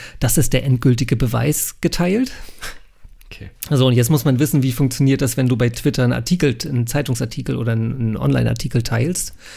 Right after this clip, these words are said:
Speaker 1: Dann läuft das so, dass, ähm, da ist dann ja immer dieser Vorausschnitt dann drin, wo halt das Vorschaubild zu sehen ist und, ähm, wo die Überschrift zu sehen ist und meistens noch ein kleiner Anriss vom Text.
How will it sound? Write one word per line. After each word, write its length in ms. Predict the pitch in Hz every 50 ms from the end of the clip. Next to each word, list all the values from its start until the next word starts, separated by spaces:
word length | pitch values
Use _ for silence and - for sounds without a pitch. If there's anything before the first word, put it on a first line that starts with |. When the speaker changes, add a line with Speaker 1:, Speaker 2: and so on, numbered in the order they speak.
| - - - - - - -
Speaker 1:
Dann 220 | - 127 127 127 120
läuft 280 | 127 131 131 120 -
das 140 | 127 117 -
so, 260 | - 143 165 185 185
dass, 440 | - 139 131 131 120 - - - -
ähm, 420 | 113 127 127 127 127 127 127 127 120 - - - - -
da 80 | 139
ist 160 | 135 127 -
dann 100 | - 127
ja 100 | 131 127
immer 160 | 127 135 135 135
dieser 220 | 123 127 120 123
Vorausschnitt 680 | 120 - - 165 175 - 180 175 160 - 175 175 170 - 165
dann 160 | 151 156 151
drin, 800 | 156 139 151 156 156 160 160 160 156 123 135 131 127 135 131 123
wo 180 | 123 123 120
halt 160 | 113 117 117
das 120 | 120 113 -
Vorschaubild 600 | - 165 170 - 165 160 147 143 156 156 151 -
zu 100 | - 143
sehen 360 | 120 135 139 135 131 139 139
ist 360 | - 135 135 131 - - -
und, 440 | - - 123 117 117 120 117 117 - -
ähm, 400 | 131 120 120 123 123 127 127 123 120
wo 120 | 123 127
die 120 | 117 -
Überschrift 500 | - 175 151 143 139 - - 147 - -
zu 100 | - 143
sehen 240 | 123 127 131 127 127
ist 160 | 123 120 -
und 220 | 123 127 127 117 -
meistens 420 | 127 123 123 123 117 - 117 -
noch 80 | 120 120
ein 60 | 117
kleiner 280 | 117 - 123 120 113 101
Anriss 280 | - 123 117 120 113
vom 160 | - - 117
Text. 400 | 117 - 175 196 - - - -